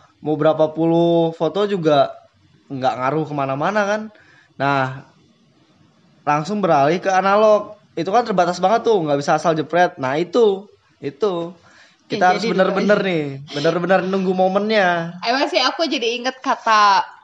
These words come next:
Speaker 2: Uda dulu. <laughs> Jadi dia tuh kayak bapak fotografi aku ya. <laughs> Mungkin juga bapak fotografi kamu, ya nggak sih? Karena
Speaker 1: Iya.
Speaker 2: dia sering banget sharing sama kamu. Uda tuh sempet bilang dulu, aku juga kayaknya udah pernah menyampaikan ke kamu, kalau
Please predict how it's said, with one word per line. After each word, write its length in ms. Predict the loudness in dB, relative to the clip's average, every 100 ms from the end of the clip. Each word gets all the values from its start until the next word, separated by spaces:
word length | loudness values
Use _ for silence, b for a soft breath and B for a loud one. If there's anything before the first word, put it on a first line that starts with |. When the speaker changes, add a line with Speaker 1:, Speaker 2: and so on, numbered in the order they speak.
| -20 -20 -20 -8
Speaker 2:
Uda 320 | -2 2 2
dulu. 320 | 0 0 0 -2 -2
<laughs> 140 | 0
Jadi 400 | 0 0 2 2 0 -8 -4
dia 160 | -2
tuh 160 | 0 0
kayak 320 | 2 2 2
bapak 240 | 2 2 2
fotografi 640 | 0 0 0 -2 0 2
aku 320 | 2 2 0
ya. 160 | 2 2 2 0
<laughs> 240 | -4 -8 -6
Mungkin 240 | -4 -2
juga 240 | -2 0
bapak 240 | -2 -4 -6
fotografi 560 | -6 -8 -6 -6 -6
kamu, 240 | -4 -4 -4
ya 60 | -6
nggak 100 | -6 -6
sih? 80 | -8
Karena 240 | -6 -4
Speaker 1:
Iya. 40 | -4
Speaker 2:
dia 80 | -6
sering 240 | -6 -8
banget 240 | -6 -8 -6
sharing 240 | -6 -6
sama 240 | -8 -6
kamu. 200 | -6 -6 -10 -16 _ _ _ _ _ _ _ _ _ -20 _
Uda 240 | -4 -2
tuh 160 | -2 -4
sempet 240 | -6 -8
bilang 400 | -6 -4 -2 -2
dulu, 240 | -2 0 0
aku 160 | -2
juga 240 | -4 -4 -8
kayaknya 320 | -10 -10 -10
udah 160 | -10
pernah 240 | -8 -8 -8
menyampaikan 560 | -8 -8 -8 -8 -10
ke 80 | -10
kamu, 400 | -6 -6 -6 -10 B B B B -4
kalau 480 | 0 4 4 2